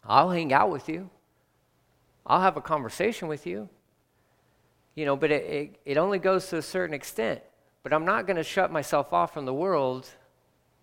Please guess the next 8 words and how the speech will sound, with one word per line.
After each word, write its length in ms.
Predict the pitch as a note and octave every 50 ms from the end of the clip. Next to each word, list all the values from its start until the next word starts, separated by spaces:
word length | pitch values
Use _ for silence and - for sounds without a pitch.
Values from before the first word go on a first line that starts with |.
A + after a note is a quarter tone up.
| _ _ _ _ _ _
because, 540 | - C3+ - D3+ C3+ B2+ B2+ A#2 A2+ - - -
"Oh, 300 | - C3+ C3 A2 G2+ F2 - - _ _
you 140 | - A2+ A#2
know, 80 | A2+ G#2
you're 180 | G#2 A2 B2
bad 280 | G#2+ C3+ C3+ C#3 C#3 B2
people." 440 | - F3+ D#3+ D3 - A2+ G#2 A2 - _ _ _ _ _ _ _ _ _ _ _ _ _ _ _ _ _ _ _ _ _ _ _ _ _ _ _ _ _ _ _ _ _ _ _ _ -
I-, 120 | C3 -